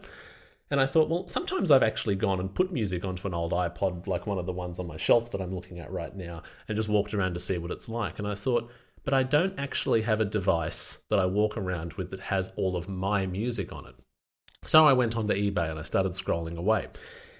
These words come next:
And what I found is there's this guy in, guess where, Western Australia, who customizes them and will sell it to you as this, I'm calling it, new iPod. So I got this,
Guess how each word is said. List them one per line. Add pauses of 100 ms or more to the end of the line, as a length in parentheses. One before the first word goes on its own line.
(140)
And
what
I
found
is
there's
this
guy
in, (420)
guess
where,
Western
Australia,
who
customizes
them (160)
and
will
sell
it
to
you
as
this, (200)
I'm
calling
it, (300)
new
iPod. (360)
So
I
got (640)
this,